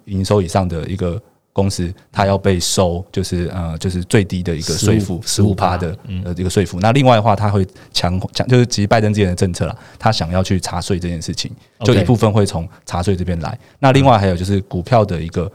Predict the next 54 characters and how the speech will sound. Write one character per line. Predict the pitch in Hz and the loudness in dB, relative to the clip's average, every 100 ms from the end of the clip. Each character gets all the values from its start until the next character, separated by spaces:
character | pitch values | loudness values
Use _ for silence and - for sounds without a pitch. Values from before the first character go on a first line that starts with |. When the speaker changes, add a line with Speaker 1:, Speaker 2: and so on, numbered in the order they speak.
| _ | _
Speaker 1:
回 | - 87 | -8 -4
购， | - 92 - | 0 -2 -4
Speaker 2:
嗯。 | - | -2
Speaker 1:
企 | 123 | 0
业 | 117 | 2
股 | - | 2
票 | 104 | 0
的 | 92 | 0
回 | 80 | -6
购 | - 85 - | -4 -6 -2
会 | 110 | -2
被 | 98 | 0
抽 | 90 87 | -2 -2
一 | 80 | -4
趴 | - - - _ | -6 -8 -10 _
这 | - | -12
样 | 73 | -6
子。 | 104 | -4
Speaker 2:
OK。 | 117 107 98 | 0 0 0
Speaker 1:
那 | - | 0
它 | 131 147 | 2 2
其 | 107 | 2
实 | 98 | 0
是 | |
有 | 117 | 2
列 | 95 | 4
在 | 98 | 2
里 | |
面， | 90 | 2
但 | 101 | 2
是 | 135 | 4
因 | 143 | 4
为 | 143 - - | 4 2 -2
这 | 156 | 2
个 | 107 | 2
细 | - 117 | 4 2
节 | - 78 - | 0 -6 -4
是 | 113 | -2
还 | 92 | -2
没 | 82 | -2
有 | 92 82 - _ _ _ | -4 -4 -10 _ _ _
定 | 123 87 | -2 0
版 | - 80 | -4 -6
的， | - - - | -10 -14 -2
所 | 120 | 0
以 | 104 | 2
这 | 123 | 4
边 | 120 123 | 2 4
大 | 120 | 4
家 | 107 | 4
就 | 107 | 2
是， | 107 | -2
Speaker 2:
嗯。 | |
Speaker 1:
诶， | 101 | -2